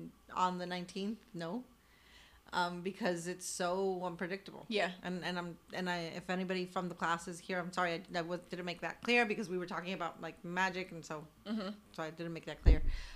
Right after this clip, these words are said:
Speaker 1: Um, so yeah, I don't technically recommend doing, um, manifestations or magic on eclipses because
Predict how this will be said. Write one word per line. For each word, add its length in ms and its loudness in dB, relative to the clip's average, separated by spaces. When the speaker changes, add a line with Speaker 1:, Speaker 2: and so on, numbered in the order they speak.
Speaker 1:
Um, 420 8
so 480 6
yeah, 220 12
I 100 10
don't 320 4
technically 720 0
recommend 560 -2
doing, 420 -4
um, 400 -6
manifestations 960 -4
or 60 -8
magic 380 -6
on 120 -8
eclipses 480 -8
because 400 -8